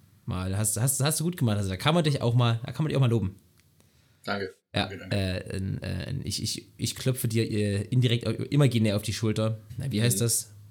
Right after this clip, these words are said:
Speaker 1: Äh, digital. Ich klopfe digital auf die Schulter.
Speaker 2: Ah, okay.
Speaker 1: Äh, ja. Wir sind jetzt, oh, wir sind gut in der Zeit, Lasse. Das heißt, wir schaffen noch das Thema, was wir uns seit zwei Wochen vornehmen.
Speaker 2: Ja, doch, das schaffen wir. Das wird, glaub ich,
Speaker 1: Locker,
Speaker 2: ganz gut.
Speaker 1: locker.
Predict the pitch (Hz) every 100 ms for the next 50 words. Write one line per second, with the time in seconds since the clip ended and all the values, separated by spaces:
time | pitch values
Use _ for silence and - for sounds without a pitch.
0 | - - 117 104 101 190 196 156 202 120
1 | 95 - 156 143 120 117 120 107 101 104
2 | 98 110 - - - - - - - 90
3 | 87 - 104 104 98 - 135 - - -
4 | - _ _ _ _ - 113 139 185 165
5 | 185 185 - - 107 117 143 175 160 -
6 | 139 131 110 107 123 139 127 156 156 131
7 | 135 - - - 135 123 120 113 107 -
8 | 117 117 107 - 107 101 98 - - 107
9 | 107 107 113 95 98 101 95 92 95 -
10 | 117 117 - _ _ _ - 110 110 151
11 | - 95 101 117 -